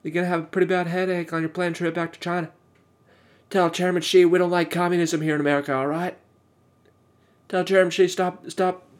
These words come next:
censoring Facebook, all right? You wanna censor Facebook and Google? What do? Here's a kick to the face, you know? And, uh, yeah, that was, uh, that was good, man. That was good. Rose is back, you know? She kept saying, "I'm the best.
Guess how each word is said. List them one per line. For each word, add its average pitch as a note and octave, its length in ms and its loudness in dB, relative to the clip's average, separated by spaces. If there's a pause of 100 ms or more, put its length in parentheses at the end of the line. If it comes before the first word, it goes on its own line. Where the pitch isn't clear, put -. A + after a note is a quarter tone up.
censoring F3 440 0
Facebook, F3+ 560 0
all E3 80 -4
right? G3 240 -2 (220)
You G3 100 4
wanna F3+ 120 2
censor F3 240 -4
Facebook F#3 400 0
and E3+ 100 -2
Google? G3 360 4
What G#3 240 8
do? A#3 160 2
Here's G3+ 200 4
a G3 60 4
kick G3+ 200 0
to F#3+ 60 -8
the F#3 60 -4
face, G3 380 4
you E3+ 60 -14
know? F3 100 -12 (680)
And, G2 220 -8
uh, F#2+ 240 -6 (140)
yeah, B2 80 -10
that G#2 80 -6
was, G#2 180 -8
uh, G2+ 300 -10 (1200)
that C#3+ 80 2
was B2+ 120 0
good, B2+ 180 2
man. C3+ 200 0 (1000)
That C#3 100 -10
was C3 120 -10
good. C3+ 200 -2 (760)
Rose C3+ 200 -2
is B2+ 60 -8
back, C3+ 300 0
you C#3+ 60 -6
know? D3+ 80 -10 (600)
She - 160 -18
kept C#3 160 -2
saying, D3+ 160 -2
"I'm E3+ 140 -2
the D#3+ 80 0
best. F3+ 440 -2